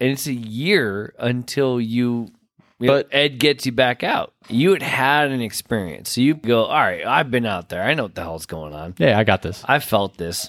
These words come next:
Speaker 1: I know what the hell's going on. Oh, and by the way, these guys <laughs> are wrecking each other."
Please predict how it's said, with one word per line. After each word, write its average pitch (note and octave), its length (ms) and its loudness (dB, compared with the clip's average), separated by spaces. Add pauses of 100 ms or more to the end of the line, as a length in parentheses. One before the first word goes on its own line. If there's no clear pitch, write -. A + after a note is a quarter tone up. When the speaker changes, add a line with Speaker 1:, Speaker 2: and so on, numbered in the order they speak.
(120)
Speaker 1:
I - 100 -6
know D3 120 0
what A2+ 100 -4
the G2+ 80 -6
hell's F#2+ 160 -2
going F#2 240 -6
on. F2 200 -8
Oh, D3 300 2
and A2 140 -6
by A#2 200 2
the F#2+ 140 -4
way, C3+ 380 0 (640)
these D3 180 0
guys C3+ 460 2 (180)
<laughs> G#5+ 160 -12
are - 400 -2 (140)
wrecking D#3+ 680 0
each G3 260 0
other." G3+ 300 4